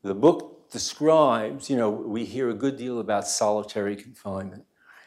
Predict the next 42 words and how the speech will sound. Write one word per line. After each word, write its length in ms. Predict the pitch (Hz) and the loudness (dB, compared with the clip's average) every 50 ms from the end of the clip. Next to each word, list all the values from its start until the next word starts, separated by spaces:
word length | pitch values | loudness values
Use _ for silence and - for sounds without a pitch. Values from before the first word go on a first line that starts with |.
| _ _ - | _ _ -8
And 120 | 101 95 | -6 -4
we 140 | 98 101 107 | -2 0 2
all 160 | 113 113 117 | 2 2 0
say, 180 | 117 - 123 110 | -2 -4 -6 -4
"Well, 260 | 117 160 180 160 131 | 0 2 4 4 4
solitary 540 | - - 131 123 120 120 - - 120 113 110 | 4 4 4 4 4 4 2 0 -2 -2 -4
confinement 500 | - 117 - - 117 104 104 101 101 95 | -6 -10 -6 -6 -4 -4 -4 -6 -8 -10
is 100 | - - | -14 -12
terrible. 520 | - - 143 139 139 131 123 127 123 117 | -6 -2 0 0 2 0 0 -2 -6 -6
The 100 | 104 113 | -6 -6
guy's 260 | 117 110 110 107 - | -6 -6 -6 -8 -8
locked 240 | 101 90 - - - | -8 -8 -8 -8 -8
up 140 | 107 95 98 | -8 -8 -8
in 80 | 95 98 | -10 -12
a 60 | 95 | -10
room, 360 | 95 104 127 143 139 127 113 | -8 -4 -4 -2 -2 -2 -2
no 120 | 107 104 | -4 -4
light." 460 | 101 101 110 113 113 117 120 120 - - _ _ - | -2 0 2 4 4 4 2 -2 -8 -16 _ _ -12
No, 80 | 107 | -10
no. 220 | 107 98 - 104 - _ _ _ - | -10 -10 -12 -16 -20 _ _ _ -8
Solitary 580 | - - 143 135 135 139 139 - 127 117 113 | 0 4 6 6 6 6 4 2 -2 -2 -2
confinement 520 | 107 107 - - 110 107 101 101 101 98 - | -4 -8 -10 -6 -4 -4 -2 -4 -6 -8 -10
is 40 | - | -8
far, 220 | - 117 107 104 | -2 0 0 0
far 240 | - - 104 98 98 | 0 -2 -4 -4 -4
worse 320 | 92 98 - 101 - - | -4 -6 -8 -8 -8 -8
than 140 | - 87 90 | -10 -10 -14
that. 300 | 92 87 - - - _ _ _ _ _ _ _ _ - - - _ _ _ - | -14 -14 -14 -16 -18 _ _ _ _ _ _ _ _ -20 -20 -20 _ _ _ 2
In 80 | 104 | 4
other 200 | 110 113 110 110 | 6 6 6 6
words, 280 | 104 107 107 107 92 101 | 4 2 2 0 0 -2
the 80 | 104 | -4
things 380 | - - 139 143 175 175 147 139 | -2 0 0 2 2 0 -2 -4
that 120 | 147 135 | -6 -8
can 160 | - - 107 113 | -6 -6 -6 -4
be 120 | 120 107 | -4 -4
done 340 | 101 92 113 113 120 120 113 | -2 0 0 0 -2 -4 -6
to 120 | - 98 | -10 -12
people 420 | - - 131 123 - - 113 107 107 | -14 -12 -12 -12 -10 -10 -10 -8 -8
in 60 | 104 | -8
solitary 680 | - - 120 113 110 113 107 107 - 101 92 101 101 | -8 -6 -4 -2 -2 -2 -2 -4 -8 -10 -8 -8 -10
confinement. 680 | - 98 92 90 - - 95 95 90 95 101 - - | -10 -12 -14 -14 -10 -8 -8 -8 -8 -10 -12 -16 -20